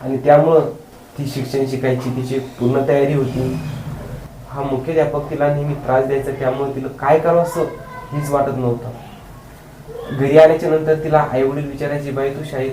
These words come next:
का जात नाही?" इकडे आईवडिलांचा त्रास होता. तर मग नंतर तिनं शाळा बंद केली काही दिवस आणि वडिलांना ती सांगायची की "मला जाऊ वाटत नाही, माझी तब्येत ठीक नाही." अशा काही घटना घडताना, तर या घटनातून प्रत्येक आईवडील एक जागृत बनलेले आहेत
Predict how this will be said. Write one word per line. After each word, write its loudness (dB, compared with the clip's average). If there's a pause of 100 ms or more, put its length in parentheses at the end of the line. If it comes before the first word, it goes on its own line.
का 0
जात 0
नाही?" -6 (160)
इकडे -6
आईवडिलांचा -4
त्रास -8
होता. -8 (520)
तर 8 (280)
मग 4
नंतर 4
तिनं 2
शाळा 2
बंद 0
केली -2
काही -4
दिवस -2 (160)
आणि 0 (180)
वडिलांना 4
ती -2
सांगायची -2
की 0
"मला 4
जाऊ 0
वाटत 0
नाही, -2
माझी 0 (100)
तब्येत 2
ठीक -4
नाही." 2 (520)
अशा -8
काही 0
घटना 0
घडताना, 0
तर -6
या 6
घटनातून -2 (420)
प्रत्येक 2
आईवडील 2
एक -4
जागृत 0
बनलेले -4
आहेत -4